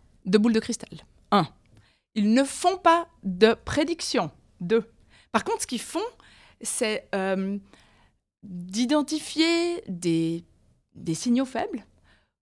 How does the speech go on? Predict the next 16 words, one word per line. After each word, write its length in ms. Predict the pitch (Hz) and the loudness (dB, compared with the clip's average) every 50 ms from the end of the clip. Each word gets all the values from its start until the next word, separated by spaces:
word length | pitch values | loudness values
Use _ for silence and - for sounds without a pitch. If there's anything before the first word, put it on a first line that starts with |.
| _ - | _ -4
ou 60 | 202 | -2
des 140 | 190 196 190 | -2 -2 0
tendances 420 | 220 247 285 277 285 302 330 320 | 0 0 2 2 2 2 0 -2
qui 100 | - 254 | -4 -6
sont 180 | - - 190 180 | -6 -6 -6 -8
déjà 480 | 170 180 208 277 330 370 330 349 330 | -6 -2 0 2 2 2 4 2 2
perceptibles 840 | 330 - 285 262 - - 269 254 262 - - - 240 208 190 185 175 180 | 2 0 -2 -4 -2 -2 -2 -2 -2 -4 -8 -6 -4 -4 -4 -4 -6 -2
dans 180 | 170 175 202 226 | 2 4 6 6
l'environnement 640 | 247 240 220 226 214 214 208 190 180 254 - _ _ _ _ _ _ _ _ - - - - - - - - - _ _ | 6 6 6 4 4 2 2 2 0 -2 -6 _ _ _ _ _ _ _ _ -20 -20 -20 -20 -20 -20 -20 -20 -20 _ _
pour 360 | - 262 277 302 320 330 - | 0 4 6 8 8 8 6
pouvoir 540 | - - 254 247 220 226 247 240 247 247 226 | 2 -2 -2 0 4 6 6 8 6 6 4
mettre 280 | 208 202 214 208 - 220 | 2 0 0 0 -2 0
en 80 | 208 | 0
évidence 320 | 202 196 196 180 190 185 180 | 0 0 -2 -4 -4 -4 -2
des 100 | 185 180 | -2 -2
dilemmes 440 | 175 240 277 208 170 175 208 226 | -2 -2 -2 0 0 0 0 -2